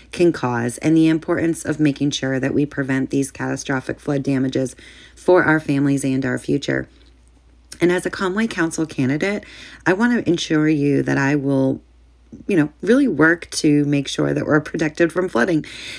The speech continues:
You know, there are top five ways that I will ensure that we will do that to reduce flood risk. It's not encompassing all of the things that I will support if elected to Conway City Council, but are the top five things that I think are good to focus on.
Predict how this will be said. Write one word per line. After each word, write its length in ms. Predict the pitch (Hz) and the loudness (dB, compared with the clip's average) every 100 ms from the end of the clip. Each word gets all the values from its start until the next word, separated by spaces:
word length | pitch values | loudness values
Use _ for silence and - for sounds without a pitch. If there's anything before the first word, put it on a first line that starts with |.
| - | -2
You 100 | 208 | 2
know, 100 | 202 | 4
there 200 | 180 180 | 6 6
are 40 | 175 | 4
top 300 | 175 170 - | 2 -2 2
five 240 | 170 165 | 2 4
ways 400 | 156 151 165 160 | 4 6 4 2
that 100 | 165 | 0
I 120 | 165 | 2
will 140 | 165 170 | 2 0
ensure 340 | 170 - 165 | 0 0 0
that 120 | 170 | 2
we 120 | 165 | 2
will 100 | 156 | 2
do 180 | 147 143 | 2 0
that 240 | 139 143 143 | 0 0 -2
to 120 | 147 | -2
reduce 320 | 147 143 143 | 0 0 -2
flood 200 | - 139 | -2 -2
risk. 280 | 143 151 - | 0 0 -2
It's 220 | 147 - | -8 -2
not 240 | 151 139 131 | -2 0 -4
encompassing 580 | 131 139 139 127 143 127 | -4 -6 -6 -2 -4 0
all 160 | 135 139 | 0 0
of 100 | 139 | -2
the 100 | 139 | -4
things 220 | 147 143 | -2 0
that 140 | 139 | 0
I 100 | 135 | 0
will 160 | 135 135 | 0 -2
support 560 | - - - 143 147 - - - - - | -4 -6 -2 2 0 -2 -18 -20 -20 -2
if 160 | - 151 | 0 4
elected 440 | 160 147 143 151 | 4 4 2 -2
to 80 | 151 | -2
Conway 340 | - 151 151 | -2 2 2
City 240 | 147 147 143 | 2 2 0
Council, 460 | 156 143 139 147 | 0 -2 0 -2
but 140 | 143 156 | 2 2
are 220 | 165 165 | 4 2
the 140 | 156 | -2
top 340 | 156 - 143 - | -8 -4 -4 -6
five 400 | - 143 135 135 | 0 2 2 0
things 400 | 147 135 139 139 | -2 0 0 0
that 140 | 131 | 0
I 80 | 135 | 0
think 240 | 139 135 | -2 0
are 80 | 135 | -2
good 180 | 120 135 | 0 -4
to 60 | 139 | -4
focus 420 | - 139 143 139 | -6 -4 -4 -6
on. 260 | 131 - | -6 -6